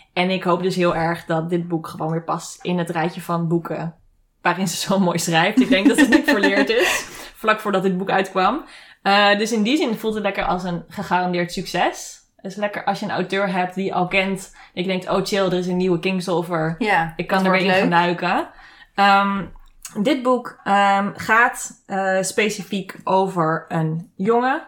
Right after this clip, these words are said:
Speaker 1: demon. Demon Copperhead dus. Eh, die opgroeit in, eh, Amerika in een heel arm, eh, gezin, een arme omgeving zonder vader. En zich eigenlijk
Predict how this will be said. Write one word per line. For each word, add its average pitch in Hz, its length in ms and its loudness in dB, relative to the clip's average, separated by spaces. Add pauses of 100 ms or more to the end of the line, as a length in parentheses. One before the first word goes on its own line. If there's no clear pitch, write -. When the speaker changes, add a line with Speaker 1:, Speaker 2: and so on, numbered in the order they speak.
Speaker 1:
demon. 254 600 0 (920)
Demon 165 360 0
Copperhead 190 580 -2
dus. 226 360 -2 (420)
Eh, 196 460 4
die 226 300 -2
opgroeit 190 840 -2
in, 180 460 0
eh, 156 300 -4
Amerika 196 760 0
in 180 220 -2
een 165 100 -4
heel 160 420 -2
arm, 202 580 -2 (100)
eh, 170 380 -4
gezin, 208 460 -2
een 285 120 -4
arme 180 240 -2
omgeving 202 680 -4
zonder 160 260 -6
vader. 190 640 2
En 185 220 2
zich 226 120 -6
eigenlijk 208 680 -2